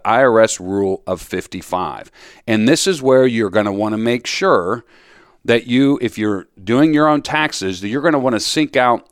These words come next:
the professional help of an accountant to address. There could be an option where, when looking at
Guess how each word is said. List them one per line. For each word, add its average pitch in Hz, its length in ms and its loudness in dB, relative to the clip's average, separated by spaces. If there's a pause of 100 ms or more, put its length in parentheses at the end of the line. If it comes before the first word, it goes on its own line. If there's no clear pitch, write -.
(160)
the 101 180 -4
professional 127 840 -2
help 95 340 -2 (120)
of 101 140 0
an 101 100 -4
accountant 87 500 -8 (400)
to 110 180 -2
address. 104 460 0 (240)
There 110 260 0
could 190 440 -2
be 175 220 2
an 143 100 2
option 107 540 -2 (500)
where, 117 400 4 (100)
when 113 280 -2
looking 143 300 0
at 104 220 -2